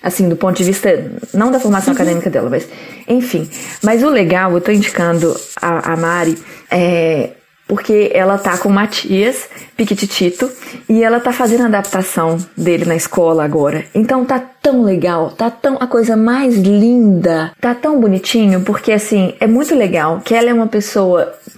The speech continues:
Speaker 1: que é muito embasada em toda essa
Speaker 2: Uhum.
Speaker 1: Teorização que nós estamos conversando, disciplina positiva, teo-,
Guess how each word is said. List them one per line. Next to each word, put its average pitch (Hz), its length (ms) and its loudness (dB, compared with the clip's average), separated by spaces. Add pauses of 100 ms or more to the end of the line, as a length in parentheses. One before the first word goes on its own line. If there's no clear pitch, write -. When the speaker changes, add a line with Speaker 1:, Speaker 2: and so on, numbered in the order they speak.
Speaker 1:
que 226 220 0
é 208 100 4
muito 214 360 2
embasada 185 840 2
em 196 80 2
toda 240 220 2
essa 247 140 2
Speaker 2:
Uhum. 302 140 -2 (520)
Speaker 1:
Teorização 190 480 0
que 190 80 -2
nós 180 120 0
estamos 185 180 -2
conversando, 170 500 -2
disciplina 185 360 -2
positiva, 170 440 -4
teo-, 175 260 0